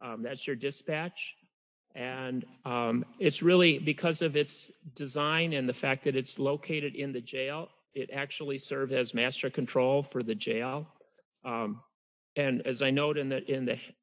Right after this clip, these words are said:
uh, notes here, master control and dispatcher should not be combined. And in a, in a new facility, they would be separate functions.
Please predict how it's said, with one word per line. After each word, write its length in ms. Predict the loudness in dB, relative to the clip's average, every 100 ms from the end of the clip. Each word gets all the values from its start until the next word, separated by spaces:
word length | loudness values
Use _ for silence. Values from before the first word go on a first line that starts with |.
| _
uh, 160 | -10 -4
notes 360 | 0 0 -2 -2
here, 160 | 0
master 360 | 2 0 -4 -6
control 420 | -6 -4 -2 -2
and 100 | -4
dispatcher 600 | -6 -6 -4 -4 -4 -6
should 220 | -4 -4
not 220 | -2 -2
be 120 | -2 -2
combined. 600 | -2 -2 0 -2 -4 -6 -12 _ _ _ _ _ _ _ _ _
And 160 | 2 4
in 120 | 4
a, 260 | 2 0 -2
in 100 | 0
a 220 | 2 4
new 260 | 4 4 2
facility, 540 | 0 2 4 6 8
they 120 | 6
would 160 | 6 0
be 100 | -4
separate 480 | -4 -4 -4 -6 -2
functions. 640 | -4 -4 -6 -6 -10